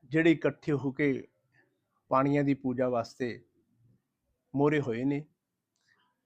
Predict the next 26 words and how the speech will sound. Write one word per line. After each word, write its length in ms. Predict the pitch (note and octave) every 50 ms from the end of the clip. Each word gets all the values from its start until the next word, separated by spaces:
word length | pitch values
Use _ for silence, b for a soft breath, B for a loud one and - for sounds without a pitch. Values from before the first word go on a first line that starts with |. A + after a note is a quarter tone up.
| -
ਇਹ 440 | D#3+ D3 D3 D3 C#3+ C#3+ C#3 C3+ B2 - _ _ _ _ _ _ _ -
ਸਾਰਿਆਂ 400 | - - - D3+ D3+ D#3+ E3 D#3+
ਨੂੰ 100 | D#3 C#3+
ਇਸ 80 | C#3
ਗੱਲ 200 | C#3 C#3+ C#3 C3
ਦੀ 100 | B2+ C3
ਬਹੁਤ 260 | B2 C3 C#3 D3 D3
ਵਧਾਈ। 340 | C#3+ C3 A#2+ G#2 F2+ - - _ _ _ _ _ _ _ _ _ _ _ _ _ _ - _ _ - _ _ _ _ _ -
ਬੈਂਸ 220 | A#2+ B2+ C3 C3+ -
ਸਾਹਿਬ 180 | - D3+ D3
ਵੀ 80 | C#3+ C#3
ਉੱਥੇ 200 | C3+ - - C3
ਆਏ 140 | A2+ A#2 A#2+
ਸੀ। 240 | - - E3 F3 - _ _ _ _ _ _ _ _ _ _ _ _ _ -
ਲਗਭਗ 320 | C3 C3+ B2+ C3 C#3 C#3+ C#3
ਇੱਕ 200 | C3+ C3 - C#3+
ਸਾਲ 280 | - C#3 B2 A#2+ B2
ਹੋ 80 | B2 A#2
ਗਿਆ 100 | C3 C3+
ਸਤਲੁਜ 480 | - - B2+ A#2+ - B2+ B2 B2+ A#2+
ਦੀ 80 | B2 B2+
ਆਰਤੀ 360 | A#2 A2+ G#2+ - - A#2 A#2
ਕਰਦਿਆਂ। 440 | A#2 - A2 G2+ F#2+ - C3 F3 G3 - _ _ _ _ _ _ _ _ _ _ _ _ _ _ _ _ _ _ _ _ _ _ -
ਜਿਹੜੀ 200 | C3 C#3 D3 D#3+
ਧਰਤੀ 540 | D3+ D#3 - C#3+ B2+ - - - D3+ D3+ C#3+
ਹੈ, 200 | C#3 D3 F3+ A3+